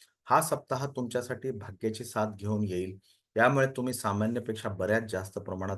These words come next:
पैसे कमावताना दिसाल. हे सर्व पाहून असे प्रतीत होईल की देवी लक्ष्मी तुमच्यावर खूप आनंदी आहे. म्हणून तुम्ही धन आणि पैशाचा योग्य वापर करून त्यांचे महत्त्व जाणून घ्या.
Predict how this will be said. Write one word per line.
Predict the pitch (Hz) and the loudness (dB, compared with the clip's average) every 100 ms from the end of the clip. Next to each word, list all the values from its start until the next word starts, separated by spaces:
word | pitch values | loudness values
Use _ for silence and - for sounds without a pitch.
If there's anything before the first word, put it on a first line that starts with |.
| - | -4
पैसे | 98 95 104 | -6 -4 -6
कमावताना | 87 90 90 92 87 | -6 -6 -6 -8 -8
दिसाल. | 82 - 92 85 85 - - _ - | -10 -10 -4 -4 -6 -14 -20 _ 4
हे | 143 | 4
सर्व | 147 147 143 | 6 4 4
पाहून | 143 139 139 - | 2 0 0 -2
असे | 113 139 | -2 -2
प्रतीत | - 123 127 117 | 2 0 0 -4
होईल | 123 117 110 | -2 -2 -4
की | 117 | -6
देवी | 107 101 110 107 | 0 2 2 0
लक्ष्मी | 98 - 113 107 | -2 -4 -6 -4
तुमच्यावर | 101 101 104 104 | -4 -2 -2 -2
खूप | - 127 | 0 2
आनंदी | 92 95 107 113 | 2 2 4 6
आहे. | 113 95 107 98 - - - _ | 6 6 6 4 0 -20 -20 _
म्हणून | 104 139 | 0 0
तुम्ही | 139 135 | 2 0
धन | 123 104 117 | 2 2 2
आणि | 117 107 | 4 4
पैशाचा | 107 98 98 104 104 | 4 2 2 0 0
योग्य | 92 87 90 | 0 0 2
वापर | 101 90 - 95 | 4 4 0 -4
करून | 98 98 | -2 -2
त्यांचे | 98 92 98 95 | -2 -4 -2 -2
महत्त्व | 90 101 107 | 0 0 2
जाणून | 98 87 92 90 | 2 2 0 0
घ्या. | 87 | -2